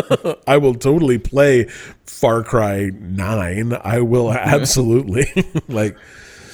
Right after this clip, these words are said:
Speaker 1: I, <laughs> I, I don't know what the solution to that is, but, eh, it is what it is.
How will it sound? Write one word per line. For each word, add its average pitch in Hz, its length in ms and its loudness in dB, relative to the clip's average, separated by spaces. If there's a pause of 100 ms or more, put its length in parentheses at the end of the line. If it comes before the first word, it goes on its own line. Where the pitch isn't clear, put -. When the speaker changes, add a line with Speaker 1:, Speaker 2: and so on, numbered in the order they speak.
(640)
Speaker 1:
I, 104 200 -6 (600)
<laughs> - 100 -20
I, 147 260 0
I - 20 4
don't 151 120 2
know 151 80 4
what 151 120 2
the 139 100 2
solution 127 380 -2
to 110 60 -2
that 120 260 2
is, 110 280 -2
but, 104 360 -2
eh, 160 960 -2 (1400)
it 85 100 -8
is 82 180 -6
what 73 100 -8
it 64 80 -10
is. 60 260 -12